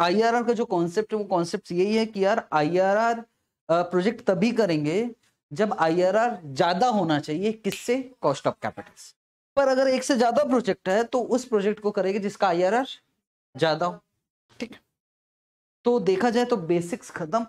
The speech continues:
और आपके जितने भी क्वेश्चन है वो basics से ही है, बहुत ज्यादा question basics से, एडवांस replacement वगैरह के कम question है। तो इसके बाद book से हमें question करना पड़ेगा, लेकिन दो, एक दो चीज और है, छोटी छोटी चीज जो मुझको समझाना है।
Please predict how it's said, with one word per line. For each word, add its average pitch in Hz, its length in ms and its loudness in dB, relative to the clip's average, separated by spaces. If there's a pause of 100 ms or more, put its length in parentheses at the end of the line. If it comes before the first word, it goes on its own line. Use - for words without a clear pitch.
और 202 220 -2
आपके 175 380 -2
जितने 220 400 -4
भी 247 120 0
क्वेश्चन 202 340 -4
है 247 160 -6
वो 233 120 0
basics 139 460 -6
से - 180 -12
ही 98 120 -14
है, 107 140 -20 (200)
बहुत 226 280 2
ज्यादा 226 220 2
question 214 360 -2
basics 151 360 -4
से, 233 180 -4
एडवांस 180 420 -2
replacement 214 480 -2
वगैरह 160 260 0
के 220 120 -10
कम 135 180 -8
question 113 280 -10
है। 104 80 -18 (520)
तो 226 40 2
इसके 220 200 -2
बाद 226 160 0
book 208 220 -2
से - 140 -2
हमें 233 200 -2
question 220 380 -2
करना 185 240 -2
पड़ेगा, 196 220 -2
लेकिन 214 320 -4
दो, 190 240 -4
एक 208 160 -4
दो 247 140 0
चीज 214 240 -4
और 180 320 0
है, 214 60 -4
छोटी 190 260 -2
छोटी 180 260 -4
चीज 202 200 -10
जो 202 100 0
मुझको 170 240 -8
समझाना 147 440 0
है। 120 60 -6